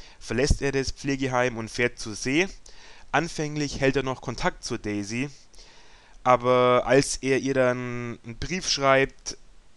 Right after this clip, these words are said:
in dem drin steht, dass er sich in sie verliebt hat, bricht der Kontakt langsam ab.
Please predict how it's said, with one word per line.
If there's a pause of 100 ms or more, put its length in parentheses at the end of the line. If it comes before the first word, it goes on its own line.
(160)
in
dem
drin
steht,
dass
er
sich
in
sie
verliebt
hat,
bricht
der
Kontakt
langsam
ab.